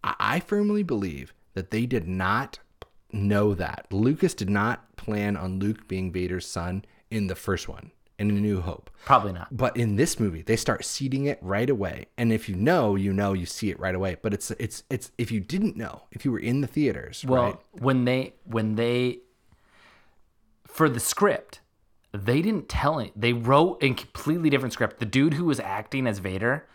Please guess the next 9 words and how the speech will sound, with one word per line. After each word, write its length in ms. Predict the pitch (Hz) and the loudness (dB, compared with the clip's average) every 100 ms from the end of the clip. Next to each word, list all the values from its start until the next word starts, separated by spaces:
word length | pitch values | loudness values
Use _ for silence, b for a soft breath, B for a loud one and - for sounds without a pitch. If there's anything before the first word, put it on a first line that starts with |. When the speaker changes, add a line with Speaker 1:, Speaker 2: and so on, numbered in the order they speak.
| b | b
Speaker 1:
Hmm. 200 | 98 85 76 | -2 -2 -2
Speaker 2:
was 220 | 117 101 | -2 -2
actually 480 | 107 127 - 151 123 | 0 0 0 -2 -2
reading 720 | 104 101 110 139 147 143 113 - | -4 -4 -2 0 2 2 0 -2
different 440 | 110 104 127 - | -2 2 0 0
lines. 580 | 95 85 78 - _ - B B B B | -4 -4 -8 -16 _ -20 B B B B
And 340 | 131 123 110 98 - _ _ - | 0 2 0 -6 -16 _ _ -12
the 220 | 107 117 | -4 -2
director 720 | - 110 127 208 - 73 - | -2 2 4 4 0 -12 -12